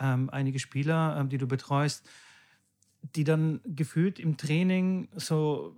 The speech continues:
"Okay, wir machen jetzt einen Trainings-Tiebreak",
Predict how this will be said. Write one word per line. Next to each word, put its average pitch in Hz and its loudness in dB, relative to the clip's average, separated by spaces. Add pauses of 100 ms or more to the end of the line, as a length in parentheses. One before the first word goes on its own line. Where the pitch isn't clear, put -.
(100)
"Okay, 165 0
wir 160 2
machen 151 4
jetzt 143 -2
einen 139 -2
Trainings-Tiebreak", 175 0